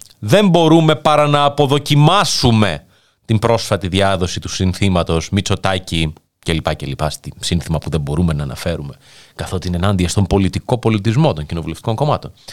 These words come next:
Όχι μόνο για να μην κα-, ε, μας κακοχαρακτηρίσει και κα-, κακοχαρακτηρίσει το επίπεδό μας ο Νικόλας Σεβαστάκης, αλλά γιατί πραγματικά αποτελεί υποχώρηση από την άποψη του πολιτικού κριτηρίου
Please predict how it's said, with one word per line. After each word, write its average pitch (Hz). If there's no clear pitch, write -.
Όχι 226
μόνο 262
για 190
να 165
μην 156
κα-, 123
ε, 101
μας 107
κακοχαρακτηρίσει 107
και -
κα-, 90
κακοχαρακτηρίσει 104
το 98
επίπεδό 95
μας 87
ο 104
Νικόλας 95
Σεβαστάκης, 92
αλλά 139
γιατί 151
πραγματικά 160
αποτελεί 180
υποχώρηση 208
από -
την 120
άποψη 117
του 110
πολιτικού 107
κριτηρίου 123